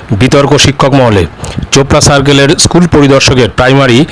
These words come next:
দপ্তরগুলো থেকে Google ফর্ম চালু করা হয়েছে। নির্দিষ্ট লিঙ্কে, আহ, সকাল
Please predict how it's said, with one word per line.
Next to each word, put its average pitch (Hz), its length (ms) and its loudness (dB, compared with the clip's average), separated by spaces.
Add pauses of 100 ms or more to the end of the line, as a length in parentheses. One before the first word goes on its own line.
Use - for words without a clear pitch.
(280)
দপ্তরগুলো 131 560 2
থেকে 135 220 2
Google 123 380 2
ফর্ম 139 400 2
চালু 131 260 2
করা 131 160 2
হয়েছে। 135 340 2 (400)
নির্দিষ্ট 127 520 0
লিঙ্কে, 131 680 2
আহ, 123 920 0
সকাল 139 460 0